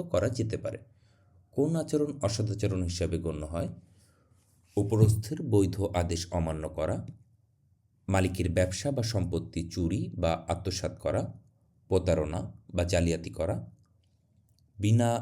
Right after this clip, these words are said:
অনুমতিতে দশ দিনের বেশি অনুপস্থিত থাকা, কাজের সময় উচ্ছৃঙ্খল আচরণ, মারামারি বা দাঙ্গা সৃষ্টি করা, অফিসিয়াল নথি বা রেকর্ড জাল করা। উদাহরণ হিসাবে যদি বলা হয়,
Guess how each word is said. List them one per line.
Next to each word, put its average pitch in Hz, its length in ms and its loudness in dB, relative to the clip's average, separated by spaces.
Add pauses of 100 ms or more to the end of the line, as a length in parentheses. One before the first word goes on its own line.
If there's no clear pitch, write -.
(180)
অনুমতিতে 127 720 4
দশ 90 320 2
দিনের 95 300 0
বেশি 82 300 -6 (160)
অনুপস্থিত 85 640 -2
থাকা, - 240 -10 (500)
কাজের 82 340 2
সময় 80 260 0
উচ্ছৃঙ্খল 82 540 -2
আচরণ, 80 400 0 (840)
মারামারি 82 420 4
বা 104 140 0
দাঙ্গা 82 280 2
সৃষ্টি - 300 -6
করা, 82 240 0 (760)
অফিসিয়াল 87 460 0
নথি 85 340 0
বা 127 160 0
রেকর্ড 82 360 0 (180)
জাল 82 200 2
করা। - 280 -10 (1000)
উদাহরণ 113 340 0
হিসাবে 131 320 2
যদি 127 240 0
বলা 98 340 4
হয়, 76 180 -2